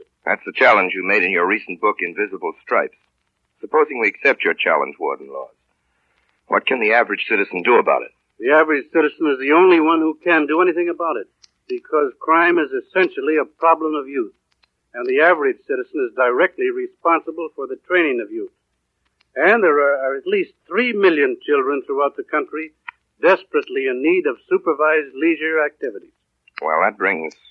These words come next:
Speaker 2: the fight right into our own homes, doesn't it? And those, the basic factors involved in society's effort to eliminate crime.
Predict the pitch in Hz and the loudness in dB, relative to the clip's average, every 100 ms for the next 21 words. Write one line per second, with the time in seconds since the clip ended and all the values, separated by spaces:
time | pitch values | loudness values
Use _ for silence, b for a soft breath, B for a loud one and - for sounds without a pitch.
0 | _ 76 - - 98 87 85 87 82 78 | _ -14 -6 2 2 4 2 2 2 2
1 | 78 95 87 85 117 76 82 90 69 64 | 4 4 2 2 2 0 0 -2 -2 -10
2 | _ _ _ _ _ _ _ - 73 98 | _ _ _ _ _ _ _ -10 -4 0
3 | 87 - _ _ - - 76 - 107 - | -2 -4 _ _ -20 -20 -14 -2 -2 -2
4 | 82 - 98 - 76 73 71 87 92 80 | -6 -2 0 0 -6 -10 -6 -2 2 2
5 | 67 71 67 - - 92 78 80 98 - | -2 -10 -16 -10 -2 0 0 0 -2 -2
6 | - 82 73 80 95 87 78 123 131 65 | -8 -6 -2 -2 -2 -4 -2 0 0 0